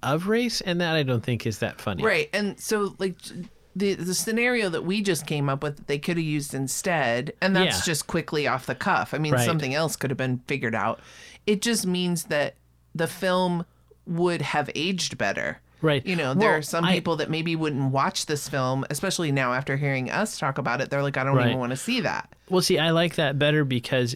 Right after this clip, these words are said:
Speaker 1: it, it's still the joke is race, but it's his whiteness, which is the,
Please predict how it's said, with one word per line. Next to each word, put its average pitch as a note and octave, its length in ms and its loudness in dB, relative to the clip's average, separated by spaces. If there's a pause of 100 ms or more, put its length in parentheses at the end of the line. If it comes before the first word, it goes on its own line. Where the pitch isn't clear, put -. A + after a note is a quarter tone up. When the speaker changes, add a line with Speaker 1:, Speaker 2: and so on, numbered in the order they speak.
(120)
Speaker 1:
it, D3 300 -2
it's C#3 200 2
still F3+ 300 4
the F3+ 140 4
joke C3+ 320 4
is B2+ 180 0
race, C3 400 2
but B2 160 2
it's - 200 0
his C#3+ 220 2
whiteness, A#2+ 800 2
which C3 240 2
is A#2+ 200 2
the, A#2 200 2